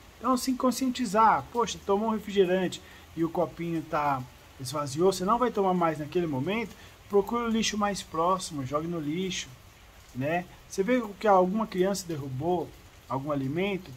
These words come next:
pegue o alimento lá, né? Você vê que alguma coisa tá sujo, precisa limpar,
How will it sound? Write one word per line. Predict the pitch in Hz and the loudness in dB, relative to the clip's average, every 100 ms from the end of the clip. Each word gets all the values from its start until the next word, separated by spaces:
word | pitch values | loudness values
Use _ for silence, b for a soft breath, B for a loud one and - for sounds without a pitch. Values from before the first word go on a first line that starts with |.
| - | -10
pegue | 160 175 180 | -2 0 2
o | |
alimento | 185 185 175 180 180 165 | 2 2 0 0 -2 -2
lá, | 156 165 131 - - - - - - - - | 0 0 -2 -14 -20 -20 -20 -20 -20 -16 -6
né? | 143 175 190 B B B | -2 -2 -4 B B B
Você | 147 202 | -6 0
vê | 196 208 | 2 2
que | 214 | 2
alguma | 196 214 196 | 0 0 -2
coisa | - 185 175 175 160 135 | 0 0 0 -2 -4 -4
tá | 147 139 | -8 -8
sujo, | - 208 214 185 139 131 120 | -6 -2 2 2 0 -8 -10
precisa | 135 - 165 | -12 -8 -6
limpar, | 139 135 127 180 185 151 | -4 -4 0 2 4 2